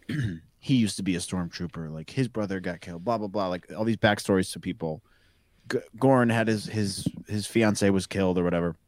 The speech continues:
Okay, you can tell me that, but, like, that doesn't make it gritty. You know what I mean? And so, like, if you are trying to do more of a Game of Thrones political thing, which is, it seems like that's kind of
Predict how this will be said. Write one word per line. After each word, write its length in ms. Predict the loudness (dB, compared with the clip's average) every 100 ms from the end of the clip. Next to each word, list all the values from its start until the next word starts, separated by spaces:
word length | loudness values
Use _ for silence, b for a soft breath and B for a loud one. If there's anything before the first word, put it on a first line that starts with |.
| _ _ _ _ _ _ -16 -2
Okay, 220 | 4 10 10
you 140 | 10
can 120 | 4
tell 140 | 8 10
me 120 | 10
that, 240 | 8 4
but, 100 | 0
like, 240 | 2 2 2
that 120 | -2 4
doesn't 260 | 4 6
make 180 | 2 2
it 100 | 0 _ _
gritty. 320 | 4 6 6 -2 0
You 100 | 6
know 60 |
what 100 | 8
I 40 | 8
mean? 280 | 8 4 0
And 100 | 2
so, 140 | 6
like, 160 | 8 6
if 80 | 6
you 100 | 6
are 80 | 6
trying 160 | 4
to 40 | 6
do 80 |
more 180 | 6 6
of 60 | 4
a 60 |
Game 240 | 2 0 -2
of 80 | -2
Thrones 300 | 0 0 -2
political 420 | -2 -2 -2 -4
thing, 400 | -4 -4 -4 -8 _ _ _ _ -10
which 220 | -10 -8
is, 100 | -10
it 140 | -10
seems 260 | -2 0 2
like 160 | 0 -2
that's 200 | -6 -6
kind 300 | -6 -2 -2
of 280 | -2 -8